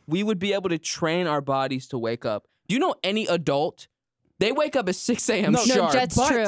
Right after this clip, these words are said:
Speaker 3: I wake up before my alarm
Speaker 1: They're
Speaker 3: every
Speaker 1: like,
Speaker 3: day.
Speaker 1: <gasps>
Speaker 3: Yeah.
Speaker 1: they know how to wake themselves up.
Speaker 2: You're telling me if you di-, never had, you never would have missed a plane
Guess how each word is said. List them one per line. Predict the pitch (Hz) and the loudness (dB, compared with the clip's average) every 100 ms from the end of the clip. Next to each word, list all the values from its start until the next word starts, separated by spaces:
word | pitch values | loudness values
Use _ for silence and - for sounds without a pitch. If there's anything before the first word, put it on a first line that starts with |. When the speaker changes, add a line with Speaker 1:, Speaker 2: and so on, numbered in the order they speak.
| 180 | 0
Speaker 3:
I | 208 233 | 0 0
wake | 254 | 0
up | 254 | -2
before | 247 233 | -2 -2
my | 208 202 | -2 0
alarm | 185 180 | 0 0
Speaker 1:
They're | 180 | 2
Speaker 3:
every | 247 170 | 2 2
Speaker 1:
like, | 165 160 | 2 2
Speaker 3:
day. | 165 226 269 294 | 4 4 4 4
Speaker 1:
<gasps> | 294 294 254 | 2 2 -2
Speaker 3:
Yeah. | - - | -6 -2
Speaker 1:
they | 214 269 | -2 2
know | 226 254 | 2 2
how | 240 | 0
to | 214 | -2
wake | 156 165 185 - | -2 -2 -2 -2
themselves | 165 165 147 131 135 | -6 -4 -4 -4 -2
up. | 123 196 | -2 0
Speaker 2:
You're | |
telling | 233 262 240 | 0 0 0
me | 220 196 | 0 -2
if | 196 190 | -4 -4
you | 190 226 240 | -2 0 0
di-, | 160 190 196 | -2 -4 -2
never | 196 208 | -2 -2
had, | 214 | -2
you | 170 202 | -2 -2
never | 202 196 | 0 0
would | 185 | 0
have | 170 | 0
missed | 170 - | -2 -4
a | 139 | -6
plane | 170 160 185 | -4 -2 -4